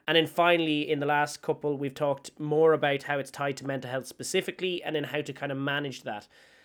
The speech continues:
Overall, what do you think you'd like people to take away? Obviously, this is a different style of conversation than we've had before, Christy, but, like, what would you think is the most important thing? Because we obviously actively took this decision to focus on stress. Um, what do you want people to kinda take away from listening to all these things?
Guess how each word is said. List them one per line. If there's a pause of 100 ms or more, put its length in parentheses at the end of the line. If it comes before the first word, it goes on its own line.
(800)
Overall,
what
do
you
think
you'd
like
people
to
take
away?
Obviously,
this
is
a
different
style
of
conversation
than
we've
had
before,
Christy,
but,
like,
what
would
you
think
is
the
most
important
thing? (200)
Because
we
obviously
actively
took
this
decision
to
focus
on
stress. (320)
Um, (680)
what
do
you
want
people
to
kinda
take
away
from
listening
to
all
these
things?